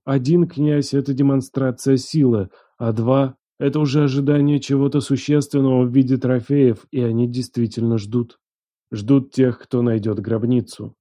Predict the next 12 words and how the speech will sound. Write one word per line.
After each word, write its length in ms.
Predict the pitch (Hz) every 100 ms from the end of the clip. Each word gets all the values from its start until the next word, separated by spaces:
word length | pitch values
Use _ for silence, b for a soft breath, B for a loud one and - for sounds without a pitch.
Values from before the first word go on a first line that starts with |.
| _
Тут 160 | - 202
же 100 | 202
подхватил 520 | 147 113 127 123 127
Чхве, 420 | 120 - 156 202 165
глядя 340 | 127 175 160
на 120 | 131
шевелящиеся 760 | - 117 139 170 - 143 135 131
почти 380 | 120 - - 156
живые 340 | 135 131 147
стены 340 | 147 139 135
шатра 400 | 131 120 104 107
демонов. 400 | 98 127 101 85